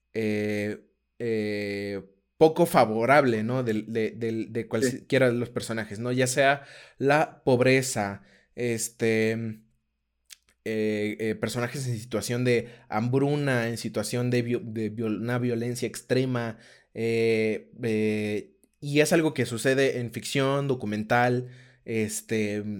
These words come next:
Speaker 1: eh, de personajes con, tal vez
Speaker 2: Sobre
Speaker 1: con,
Speaker 2: todo
Speaker 1: con, con obesidad mórbida, con discapacidad, este, pero con,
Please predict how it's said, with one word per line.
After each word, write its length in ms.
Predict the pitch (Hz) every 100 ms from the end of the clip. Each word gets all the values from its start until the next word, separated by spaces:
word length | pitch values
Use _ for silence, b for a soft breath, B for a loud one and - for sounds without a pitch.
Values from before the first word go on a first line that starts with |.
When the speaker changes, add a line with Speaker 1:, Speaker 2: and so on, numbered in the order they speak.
| -
Speaker 1:
eh, 300 | 113 104 101
de 80 | 98
personajes 540 | 107 113 117 120 131 127
con, 500 | 117 107 104 101 b b b _
tal 180 | 135 143
vez 140 | 139
Speaker 2:
Sobre 240 | 156 151 151
Speaker 1:
con, 0 |
Speaker 2:
todo 180 | 175
Speaker 1:
con, 260 | 196 113 110
con 200 | - 127
obesidad 340 | 127 123 123
mórbida, 560 | 123 123 131 135 127 123
con 260 | 143 156 165
discapacidad, 960 | 151 - 117 - 123 113 127 131 131 b b b b
este, 840 | 117 113 110 - - 110 107 107 104 104 101 95 - _ - _ _ _ -
pero 420 | 151 151 175 175
con, 240 | 135 131